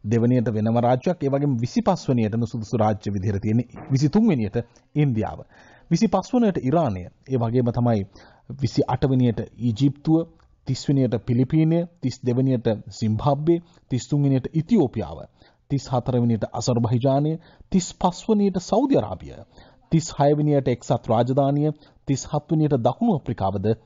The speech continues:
ක්‍රියාත්මක වෙනවා. තිස් නව වන ස්ථානයේ මියන්මාරය ක්‍රියාත්මක වෙනවා. මේ අතරතුරේදී ශ්‍රී ලංකාව පිළිබඳත් අපේ අවධානය යොමු කරනවා. ඒ අනුව ශ්‍රී ලංකාව මේ වෙද්දි වාර්තා වී තිබෙන්නේ අනූ එක් වන ස්ථානයේ.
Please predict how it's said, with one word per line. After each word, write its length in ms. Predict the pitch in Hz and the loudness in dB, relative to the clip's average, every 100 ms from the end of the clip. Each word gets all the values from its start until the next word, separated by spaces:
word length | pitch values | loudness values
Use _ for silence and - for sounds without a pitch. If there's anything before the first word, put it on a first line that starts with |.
| _ | _
ක්‍රියාත්මක 500 | - 135 104 113 104 | -2 0 0 -4 -2
වෙනවා. 360 | 104 87 - - - - - | -2 -4 -10 -18 -20 -20 -4
තිස් 240 | 202 - | -2 2
නව 160 | 190 185 | 2 2
වන 200 | 262 220 | 2 0
ස්ථානයේ 420 | - 156 156 175 | 0 -2 0 0
මියන්මාරය 640 | 117 139 160 135 120 110 110 | 2 2 2 0 -2 -2 -2
ක්‍රියාත්මක 500 | 131 104 - 101 - | -2 -2 -4 -6 -4
වෙනවා. 320 | 101 78 - - _ - _ - | -4 -6 -14 -20 _ -20 _ 0
මේ 120 | 127 | 0
අතරතුරේදී 680 | 123 131 123 127 123 120 | 2 0 0 0 0 0
ශ්‍රී 240 | 113 - 131 | -2 2 2
ලංකාව 400 | 139 131 131 117 | 2 0 0 0
පිළිබඳත් 480 | 113 107 107 107 - | 0 -2 -2 -4 -4
අපේ 220 | 98 117 | -4 -2
අවධානය 440 | 101 110 104 101 101 | 0 0 -2 -2 -2
යොමු 180 | 95 | -2
කරනවා. 380 | 92 - - 71 - _ - - | -4 -8 -10 -14 -16 _ -20 -10
ඒ 120 | - | 0
අනුව 220 | 113 117 135 151 - | 2 4 2 0 -6
ශ්‍රී 260 | - - 135 | -12 0 2
ලංකාව 440 | 135 127 127 117 120 | 2 0 -2 0 2
මේ 200 | 113 127 | 2 2
වෙද්දි 260 | 123 113 117 | 0 0 0
වාර්තා 400 | 113 117 - 107 | 0 0 -2 -2
වී 120 | 110 | -2
තිබෙන්නේ 380 | 107 107 104 113 _ | -2 0 0 -2 _
අනූ 340 | 127 139 151 170 | -2 2 2 0
එක් 160 | - - | -4 -4
වන 220 | 131 117 | 0 0
ස්ථානයේ. 520 | 113 - 98 90 - | -2 -4 -4 -4 -10